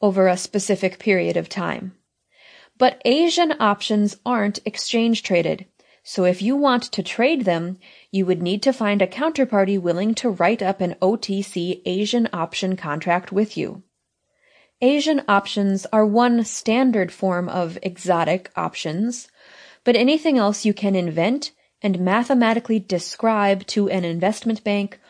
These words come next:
or reinsurance company, you can probably trade as an O T C contract. The writer of the option, the seller, will mathematically model the risk of that position using its projected price sensitivity,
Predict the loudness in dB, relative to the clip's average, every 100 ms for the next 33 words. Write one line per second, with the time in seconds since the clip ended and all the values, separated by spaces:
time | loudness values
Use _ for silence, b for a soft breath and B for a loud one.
0 | b b 0 2 2 4 2 0 0 0
1 | -2 -6 -4 -6 -6 -10 b b b b
2 | b -2 0 -2 0 2 4 4 2 0
3 | 0 -2 0 -2 -2 -2 0 -2 -2 -4
4 | -4 -6 -2 -4 -2 -2 -2 -2 -4 -6
5 | -14 -20 _ _ _ b b b b b
6 | 0 4 4 4 2 0 0 -2 2 2
7 | 2 -2 -4 -10 -10 -16 _ _ -4 -2
8 | 4 2 2 -6 -16 _ _ b b b
9 | b 2 4 4 2 2 2 4 2 2
10 | 2 2 2 2 2 2 0 2 -2 0
11 | 0 2 0 0 -2 0 0 -4 -8 -8
12 | -14 _ b b b 0 2 4 2 2
13 | -2 -2 0 2 2 0 -4 -4 0 0
14 | 0 -6 -6 -4 -2 -2 -2 0 0 0